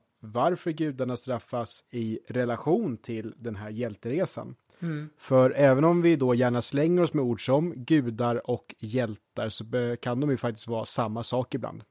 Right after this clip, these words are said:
Speaker 2: Ja, men, eh, för att sammanfatta det hela, vi har ju då pratat om de här tro-, tre delarna,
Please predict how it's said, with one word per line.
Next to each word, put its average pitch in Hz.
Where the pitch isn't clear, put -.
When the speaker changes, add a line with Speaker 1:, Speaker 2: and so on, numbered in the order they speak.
Speaker 2:
Ja, 185
men, 180
eh, 180
för -
att 190
sammanfatta 156
det 226
hela, 185
vi 175
har 196
ju 196
då 190
pratat 175
om 151
de 175
här 131
tro-, -
tre 123
delarna, 151